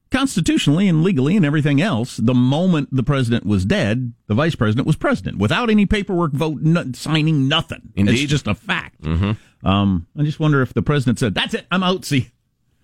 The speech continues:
Speaker 1: Automatically, she's president.
Speaker 2: Here's another wager for you. And a personal note,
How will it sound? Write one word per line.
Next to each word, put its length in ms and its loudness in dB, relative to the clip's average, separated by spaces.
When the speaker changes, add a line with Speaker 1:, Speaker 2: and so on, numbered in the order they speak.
Speaker 1:
Automatically, 640 0
she's 260 0
president. 460 -4
Speaker 2:
Here's 440 0
another 300 0
wager 340 -2
for 240 -6
you. 140 -12
And 100 -2
a 40 0
personal 460 0
note, 280 -4